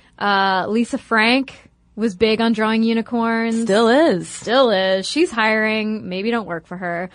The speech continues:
Speaker 1: Um, what else do we have? There were, I mean, unicorns were, like, across my entire childhood.
Speaker 2: Hello, My Little Pony?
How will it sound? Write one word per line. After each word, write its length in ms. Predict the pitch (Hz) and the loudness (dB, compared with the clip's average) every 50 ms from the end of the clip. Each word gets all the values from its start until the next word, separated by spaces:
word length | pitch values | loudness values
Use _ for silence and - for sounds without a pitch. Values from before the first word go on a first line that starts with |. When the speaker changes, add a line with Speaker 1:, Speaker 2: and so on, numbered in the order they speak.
| - - - - - - - - | -18 -20 -20 -20 -20 -14 -6 0
Speaker 1:
Um, 880 | 233 240 240 233 220 220 214 214 214 208 208 202 202 196 196 196 196 - | 2 4 4 4 4 4 4 2 2 0 0 -2 -4 -4 -6 -8 -10 -6
what 180 | - 247 330 | 0 2 4
else 200 | 415 466 453 - | 4 4 2 0
do 80 | - 269 | -2 -2
we 80 | 226 214 | 0 0
have? 280 | 214 196 185 190 190 | 0 0 0 0 0
There 140 | 214 254 277 | 0 0 2
were, 340 | 302 302 285 277 - - - - | 2 2 0 0 -2 -6 -10 -6
I 80 | - 311 | -6 -4
mean, 300 | 330 359 349 330 269 - | -2 -4 -4 -6 -8 -6
unicorns 580 | 220 254 311 415 440 - - 453 466 466 415 - | -4 -2 0 0 0 0 2 2 2 2 2 0
were, 120 | 403 415 | 0 0
like, 180 | 415 381 - - | 0 0 0 0
across 400 | 311 - - 311 330 339 330 - | -2 -2 0 0 0 0 0 -2
my 80 | 349 | -4
entire 320 | 339 330 262 269 285 285 262 | -4 -4 -4 -4 -4 -4 -4
childhood. 540 | - 226 233 269 247 180 - - - - | -4 -6 -6 -6 -6 -6 -8 -10 -8 -4
Speaker 2:
Hello, 320 | 196 202 226 277 339 349 311 | 0 0 2 2 2 4 4
My 160 | 254 233 247 | 4 4 4
Little 160 | 254 254 233 220 | 2 2 0 0
Pony? 480 | - - 196 208 254 330 403 427 415 | 0 0 2 2 2 2 0 0 -2